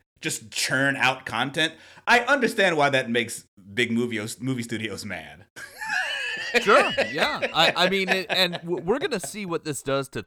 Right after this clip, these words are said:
Speaker 2: theaters. Um, I'm gonna, I, I love the theater, and I, uh, you know, but it was dying before,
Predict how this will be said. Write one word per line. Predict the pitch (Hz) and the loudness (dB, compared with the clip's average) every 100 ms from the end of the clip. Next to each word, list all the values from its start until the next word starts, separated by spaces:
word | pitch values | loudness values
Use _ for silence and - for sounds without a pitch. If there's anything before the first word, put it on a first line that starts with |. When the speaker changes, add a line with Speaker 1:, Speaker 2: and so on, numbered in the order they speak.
| - | -6
Speaker 2:
theaters. | 120 139 95 85 87 - | -4 -4 -4 -10 -14 -8
Um, | 113 107 117 | -4 -2 2
I'm | 220 | 2
gonna, | 311 139 120 _ _ - | 2 -2 -6 _ _ 0
I, | - | 4
I | 190 226 | 4 4
love | 131 131 135 | 4 0 -2
the | 147 | -10
theater, | - 143 143 139 135 | -6 -4 -2 -4 -6
and | 113 113 | -6 -2
I, | 120 - | -2 -2
uh, | 117 - | -8 -8
you | 123 127 | -6 -4
know, | 113 | -4
but | 110 147 | -2 -2
it | 214 | -2
was | 262 143 | -4 -4
dying | 113 131 143 131 123 110 | 0 0 0 -4 -8 -10
before, | 107 95 - 120 98 85 | -10 -10 -8 -6 -6 -8